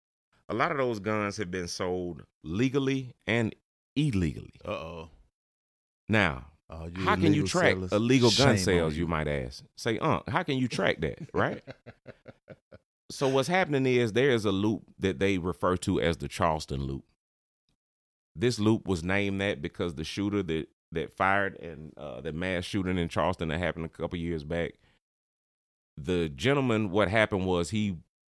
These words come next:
Speaker 1: applied for a firearm sale, a purchase of a firearm. As you know, if you don't have a license, you have to wait for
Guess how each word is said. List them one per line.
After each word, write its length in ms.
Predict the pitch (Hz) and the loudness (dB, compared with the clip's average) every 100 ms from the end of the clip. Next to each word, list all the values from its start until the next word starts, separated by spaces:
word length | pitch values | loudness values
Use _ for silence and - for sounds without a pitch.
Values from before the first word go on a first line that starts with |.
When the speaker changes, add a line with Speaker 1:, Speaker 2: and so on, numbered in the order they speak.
| _ _ 98 | _ _ -2
Speaker 1:
applied 560 | - - 113 123 113 | -2 0 4 4 2
for 320 | - 95 95 - | 2 2 2 0
a 400 | 82 76 76 78 - _ _ _ _ | -2 -2 -4 -6 -12 _ _ _ _
firearm 880 | - 107 107 107 67 92 90 90 90 - _ _ - | 2 4 6 4 0 0 0 -2 -6 -12 _ _ -8
sale, 540 | - 110 80 60 - | 0 2 4 0 -4
a 80 | - | -6
purchase 440 | - 123 113 101 98 | -2 0 0 -2 -2
of 80 | 92 | -2
a 60 | |
firearm. 640 | 87 80 76 62 64 58 71 _ _ _ _ _ _ _ | -2 -4 -4 -6 -10 -12 -14 _ _ _ _ _ _ _
As 200 | - 110 | 2 2
you 100 | 120 | 2
know, 220 | 110 104 90 | 2 2 0
if 120 | 87 | -2
you 80 | 110 | -2
don't 160 | 101 | 0
have 160 | 98 87 | 0 0
a 40 | |
license, 640 | 85 90 92 85 - - - - | 0 0 0 -4 -8 -12 -20 -6
you 120 | 90 | -2
have 160 | 92 80 | 0 -2
to 80 | 82 | -2
wait 260 | 87 80 - | 0 -2 -2
for 420 | 78 73 67 | -2 -2 -4